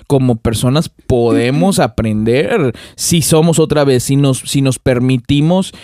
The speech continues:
Speaker 1: eh, no ser altivos y decir,
Speaker 2: Ujú.
Speaker 1: "No, pues es que esta es una nueva, esta es una nueva era, este es justo la-, las, a lo mejor las estrategias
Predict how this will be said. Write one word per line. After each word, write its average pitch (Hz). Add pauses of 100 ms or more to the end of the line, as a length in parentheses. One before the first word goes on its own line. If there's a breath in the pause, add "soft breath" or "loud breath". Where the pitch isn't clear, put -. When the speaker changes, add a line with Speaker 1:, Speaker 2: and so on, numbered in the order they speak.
(240 loud breath)
Speaker 1:
eh, 127
no 147
ser 160
altivos 156
y 131
decir, 135
Speaker 2:
Ujú. 147
Speaker 1:
"No, 175
pues 123
es 120
que 160
esta 147
es 139
una 143
nueva, 135 (680 loud breath)
esta 151
es 170
una 165
nueva 151
era, 143
este 135
es 139
justo 143
la-, 131
las, 127
a 143
lo 151
mejor 156
las 196
estrategias 170